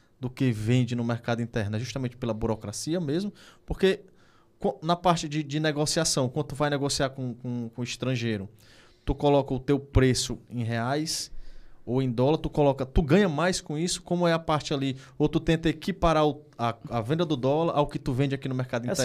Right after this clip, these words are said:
Speaker 1: interno?
Speaker 2: os produtos de origem animal no Brasil, eles têm um preço acima do mercado internacional.
Speaker 1: Entra como com-, commodity ou, ou, ou não?
Speaker 2: Bom, ele não é classificado como uma commodity, mas eu considero como uma
Speaker 1: Uma
Speaker 2: commodity.
Speaker 1: commodity,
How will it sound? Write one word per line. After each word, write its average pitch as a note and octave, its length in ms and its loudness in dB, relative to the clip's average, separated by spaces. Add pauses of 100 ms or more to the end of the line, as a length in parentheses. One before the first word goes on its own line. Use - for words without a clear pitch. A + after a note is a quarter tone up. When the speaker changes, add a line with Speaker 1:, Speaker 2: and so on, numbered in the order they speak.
Speaker 1:
interno? B2 140 -6
Speaker 2:
os - 120 -6
produtos G3+ 500 -4
de A3+ 80 -8
origem D#3 240 -4
animal B2+ 320 -4
no C3+ 80 -4
Brasil, B2 400 -4
eles C3 140 -6
têm D3 120 -4
um D3 120 -4
preço C#3 340 -6
acima A#3+ 720 -4 (720)
do D#3 160 -8
mercado D#3+ 760 -6
internacional. G3 720 -10 (540)
Speaker 1:
Entra E3+ 220 0
como E3+ 160 -2
com-, B2 160 -2
commodity A3+ 560 -6
ou, G#3+ 100 -8
ou, C3 460 -8
ou A#2+ 100 -8
não? G#2+ 300 -8 (640)
Speaker 2:
Bom, B3 140 0
ele A#3 160 2
não A#3+ 160 0
é B3 80 -4
classificado A3 640 -4
como G3+ 220 -8
uma G3 60 -10
commodity, C3 460 -6
mas D3 560 -4 (920)
eu E3+ 200 -6
considero E3+ 560 -4
como E3+ 200 -8
uma F3+ 60 -6
Speaker 1:
Uma - 40 -12
Speaker 2:
commodity. F#3+ 260 -4
Speaker 1:
commodity, G2 240 -10